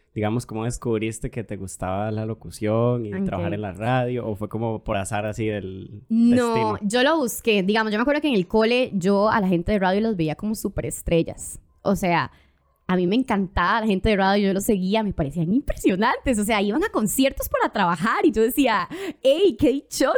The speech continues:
Speaker 2: O sea, qué increíble, ¿verdad?". Pero, este, mm, ya cuando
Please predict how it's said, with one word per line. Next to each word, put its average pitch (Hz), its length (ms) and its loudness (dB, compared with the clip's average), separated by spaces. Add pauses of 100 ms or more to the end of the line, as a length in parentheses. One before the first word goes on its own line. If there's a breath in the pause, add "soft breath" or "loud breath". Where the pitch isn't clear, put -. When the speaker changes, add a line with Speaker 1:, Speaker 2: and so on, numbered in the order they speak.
(120)
Speaker 2:
O 226 360 2
sea, 214 160 4
qué 208 80 0
increíble, 240 480 2
¿verdad?". 170 340 -4 (380 loud breath)
Pero, 302 380 2 (120)
este, 208 640 0
mm, 180 320 -2 (160)
ya 190 920 2
cuando 175 420 -4